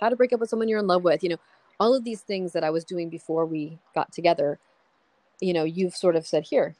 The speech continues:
here's this." It's, it's pre-qualified, you know, it's a pre-vetted set of material that can benefit me. And it, it, and it all has, and it's been quality. So I'm not getting, you know,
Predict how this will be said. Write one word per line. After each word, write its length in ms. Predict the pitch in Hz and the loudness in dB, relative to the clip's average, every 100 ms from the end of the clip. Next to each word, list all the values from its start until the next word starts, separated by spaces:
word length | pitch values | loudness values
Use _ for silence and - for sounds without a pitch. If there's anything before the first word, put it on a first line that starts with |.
| _ | _
here's 320 | - 262 262 | -4 -4 -4
this." 440 | - 160 165 - - - | -2 -2 -2 -10 -20 -8
It's, 240 | 180 - - _ _ - | -8 -8 -20 _ _ -2
it's 180 | 180 - | -2 -2
pre-qualified, 640 | - 240 175 165 156 - 170 | -2 2 4 4 2 -2 -2
you 60 | 165 | 0
know, 80 | |
it's 100 | 160 | 0
a 60 | 170 | -2
pre-vetted 680 | - 233 226 190 175 165 160 | 0 2 4 4 4 4 2
set 280 | - 156 - | 0 0 2
of 340 | 160 151 147 165 - _ _ _ - | 4 6 4 -4 -20 _ _ _ -10
material 640 | 180 - 170 156 131 151 _ _ - | -6 0 0 2 0 -4 _ _ 0
that 140 | 165 | 0
can 120 | 165 170 | 0 -2
benefit 480 | 156 160 160 143 - _ _ - _ _ _ - | -4 -4 -2 -4 -4 _ _ -20 _ _ _ -10
me. 340 | 165 110 120 - | -6 -6 -6 -2
And 140 | 170 | 0
it, 120 | 143 _ - | 0 _ 0
it, 200 | 175 - | 0 2
and 100 | 190 175 | 0 2
it 40 | |
all 180 | - 170 | 2 2
has, 240 | 160 147 | 2 0
and 80 | 175 | -2
it's 100 | 170 | -2
been 280 | 202 185 185 _ _ _ - | -2 -2 -4 _ _ _ -2
quality. 520 | 185 165 143 - 165 | 4 4 4 -4 -18
So 280 | - - 160 | -10 -4 -4
I'm 140 | 143 170 | -4 -4
not 200 | 160 - | -6 -6
getting, 320 | 160 151 151 - _ _ _ | -8 -8 -10 -16 _ _ _
you 120 | 185 | -8
know, 200 | 156 135 | -4 -6